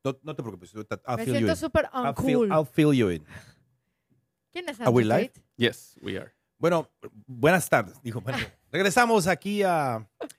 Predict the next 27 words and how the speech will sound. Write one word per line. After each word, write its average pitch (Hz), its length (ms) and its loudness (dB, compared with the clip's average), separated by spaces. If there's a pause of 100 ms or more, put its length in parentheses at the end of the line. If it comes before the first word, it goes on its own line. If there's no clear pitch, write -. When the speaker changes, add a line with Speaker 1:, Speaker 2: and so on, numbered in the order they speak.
(340)
Speaker 2:
Buenas - 320 -4
Speaker 1:
es, - 60 -20
Speaker 2:
tardes. - 360 -10
Speaker 1:
Sin 131 200 -2
miedo 147 240 4
al 131 120 4
éxito. 127 320 -2
Ah, 117 60 2
no, 110 160 -2
perdón, 101 240 -4
este, 92 300 -12
Más 120 140 -4
allá 120 120 0
de 107 60 0
Marte. 98 380 -6
Y 117 420 -2
estamos 147 300 -4
hablando 139 300 -2
en 120 60 -2
el, 104 220 -6
en 104 80 -10
el 95 180 -10
transcurso 113 560 -8
del, 87 320 -6
del 87 140 -8
break 120 340 -4
que 98 460 -4